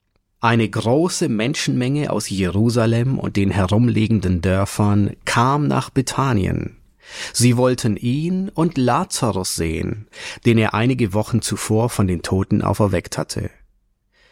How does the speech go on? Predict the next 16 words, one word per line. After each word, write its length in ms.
Am 180
Sonntag 720
blieb 400
er 160
also 260
in 200
Bethanien 720
und 220
eine 240
große 800
Menschenmenge 760
kam 400
zu 240
ihm. 340
Am 160
Montag 800